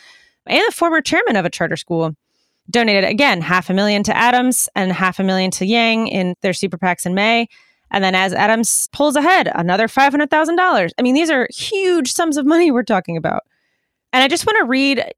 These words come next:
a lot of this information is coming from a New York Times article that was published yesterday. And I want to read a few sentences from it 'cause it's pretty fascinating. This New York Times article is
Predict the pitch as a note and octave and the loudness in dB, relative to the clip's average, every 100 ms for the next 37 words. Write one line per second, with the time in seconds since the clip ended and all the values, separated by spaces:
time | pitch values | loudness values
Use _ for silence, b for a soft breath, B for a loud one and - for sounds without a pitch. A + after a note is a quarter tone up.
0 | _ - B3 C4+ D#4 B3 B3+ A3+ A3 - | _ -2 2 2 2 0 -2 0 -2 0
1 | C4 A#3 - G3+ - G3+ F#3+ F#3 - A#3 | -2 -2 -2 -4 -2 -2 0 -2 -2 -2
2 | B3+ A#3+ A#3 A#3 A#3 A3+ A3 b b b | 0 0 0 0 0 0 -2 b b b
3 | b G3 G3 - G#3+ F#3+ - - E3+ F#3+ | b -4 -4 -2 -2 -2 -4 -12 -6 -2
4 | A3 - A#3+ G#3 G3+ G3 G3 A3+ A3+ D#4+ | -2 -2 -2 0 0 0 0 0 0 0
5 | B3 A#3+ - - - G#3+ G3+ G3 G3 - | 0 0 -2 -6 -2 0 0 0 -2 -4
6 | - A3 - F3 - F3+ E3+ F#3+ E3 - | -4 -4 -4 -6 -4 -4 -4 -6 -10 -8
7 | F#3+ F3+ E3 E3 - - - b b b | -6 -4 -4 -4 -6 -8 -8 b b b
8 | b b b _ G#3 G3 A3 G#3+ - G3 | b b b _ -2 0 -2 -2 0 0
9 | F#3+ E3+ F#3 E3+ E3 F3+ E3 - | -2 -2 -2 0 0 0 -2 -6